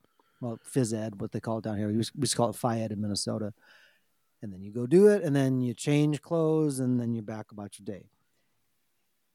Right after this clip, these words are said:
In these dreams where I feel, like, anxious, like I'm not prepared for something,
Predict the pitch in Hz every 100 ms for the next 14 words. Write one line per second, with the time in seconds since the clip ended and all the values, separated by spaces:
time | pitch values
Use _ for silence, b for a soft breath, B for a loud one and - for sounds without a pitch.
0 | - 175 165 156 - 175 208 208 170 143
1 | 135 - 156 151 143 117 - 143 143 147
2 | - 127 123 113 131 147 - - - 135
3 | 135 123 - 110 104 90 - 107